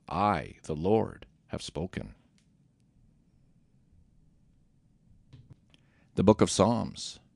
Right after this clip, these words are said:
chapter seventy-nine. This is a psalm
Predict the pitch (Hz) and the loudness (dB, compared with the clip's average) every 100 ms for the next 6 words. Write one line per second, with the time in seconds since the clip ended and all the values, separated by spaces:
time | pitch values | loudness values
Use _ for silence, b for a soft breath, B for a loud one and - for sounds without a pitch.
0 | _ - 82 78 76 87 85 90 82 73 | _ 0 0 0 -4 -2 -2 -4 -4 -8
1 | - - - _ _ _ _ _ _ _ | -12 -20 -20 _ _ _ _ _ _ _
2 | _ _ _ _ _ _ _ _ - 110 | _ _ _ _ _ _ _ _ -10 -6
3 | - 110 123 - 85 82 87 90 | -2 -2 -2 -2 -2 -2 -4 -8